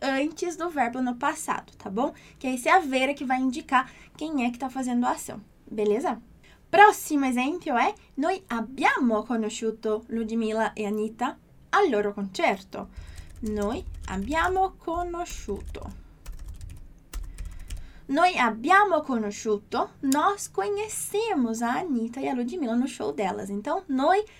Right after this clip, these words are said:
abbiamo conosciuto. Abbiamo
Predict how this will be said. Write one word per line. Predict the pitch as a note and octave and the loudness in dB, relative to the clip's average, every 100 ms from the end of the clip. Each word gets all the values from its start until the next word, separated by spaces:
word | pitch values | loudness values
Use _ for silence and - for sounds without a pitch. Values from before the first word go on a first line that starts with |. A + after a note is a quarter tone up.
| - | -16
abbiamo | - G3+ G3+ C4 E4 F#4+ F#4+ G4+ G4+ - | -6 -4 -2 6 8 8 6 2 0 -10
conosciuto. | - G3+ F3+ F#3+ E4+ C4+ - G#3+ G#3 - - - - | -6 -6 -4 -4 -2 -2 -4 -6 -6 -8 -20 -20 -2
Abbiamo | D4 D4+ A3+ B3+ A#3 A#3 D4+ A4 | -2 0 2 4 6 6 4 2